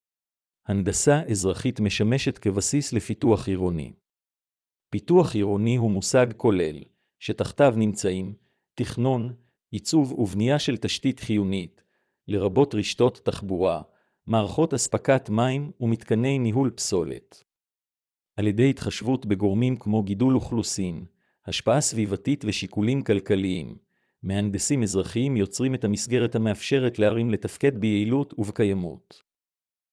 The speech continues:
תכנון מערכות אספקת מים. כולנו מבינים שאספקת מים תקינה היא חלק קריטי בחיי היומיום שלנו, ובלעדיה אנחנו פשוט לא יכולים להתקיים.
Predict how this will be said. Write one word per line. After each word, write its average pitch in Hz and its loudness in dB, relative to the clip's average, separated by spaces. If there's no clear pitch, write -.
תכנון 143 0
מערכות 117 2
אספקת 107 0
מים. 71 -4
כולנו 143 4
מבינים 107 2
שאספקת - 0
מים 104 2
תקינה 110 -2
היא 120 0
חלק 143 2
קריטי 113 0
בחיי 107 2
היומיום 107 2
שלנו, 76 -6
ובלעדיה 101 2
אנחנו 107 -2
פשוט - -2
לא 135 8
יכולים 117 2
להתקיים. 90 -4